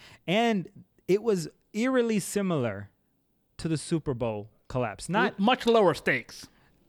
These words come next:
Speaker 1: different in some regards, but there was some similarities. First off, like, the Falcons, they didn't really lose the game per se with any, like, boneheaded mistakes, right? Teams, they didn't turn over the ball.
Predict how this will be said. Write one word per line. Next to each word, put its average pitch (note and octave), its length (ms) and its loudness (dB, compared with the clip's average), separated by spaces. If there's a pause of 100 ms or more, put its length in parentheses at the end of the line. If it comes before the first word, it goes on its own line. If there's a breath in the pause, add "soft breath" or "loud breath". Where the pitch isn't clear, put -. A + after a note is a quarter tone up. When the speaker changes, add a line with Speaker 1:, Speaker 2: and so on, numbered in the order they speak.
(120)
Speaker 1:
different C4+ 500 0
in F3+ 300 0
some F#3 280 2
regards, C#3+ 340 2
but C#3 160 -4
there F3+ 120 2
was G3+ 160 2
some F3 300 -4
similarities. D#3+ 560 -2
First B3 320 -2
off, C#3+ 220 0
like, C3 200 -4
the B2 60 -6
Falcons, F#3 600 -4 (320 soft breath)
they E3 80 2
didn't B3+ 180 -2
really E3 340 0
lose D3 640 0
the B2 120 0
game C3 360 -2
per B2 200 -2
se D#3 220 0
with C#3 180 2
any, C3+ 160 0
like, A#2 200 0
boneheaded C3 380 2
mistakes, G#2+ 440 -8
right? G2+ 200 -10 (420)
Teams, G#3+ 480 0
they D#3+ 200 2
didn't G3+ 120 0
turn D#3+ 140 0
over D#3 160 2
the E3 80 2
ball. C3 400 0